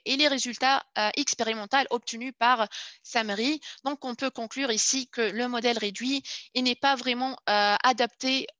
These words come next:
euh, au transfert hygrothermique dans les, euh, dans un paroi, euh, en béton cellulaire. Donc, il, par la suite, on a,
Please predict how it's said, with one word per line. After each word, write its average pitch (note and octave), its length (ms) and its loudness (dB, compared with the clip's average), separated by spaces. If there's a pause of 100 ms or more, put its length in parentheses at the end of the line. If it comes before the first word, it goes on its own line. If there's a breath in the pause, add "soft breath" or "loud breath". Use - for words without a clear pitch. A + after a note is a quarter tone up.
euh, G3+ 800 4
au A3+ 280 -4
transfert A#3+ 640 0
hygrothermique A#3 720 -4 (100)
dans A#3 220 -6
les, A3 300 0
euh, F#3+ 340 0
dans A3 220 -6
un G3+ 220 -2
paroi, G#3+ 500 2
euh, G3 140 2
en G#3+ 140 -6
béton A3 360 -6
cellulaire. - 580 -4 (2000 soft breath)
Donc, A3 260 -6
il, A#3 160 -4
par D#4+ 180 4
la D4 120 2
suite, - 380 0
on C4+ 160 -2
a, D4 180 6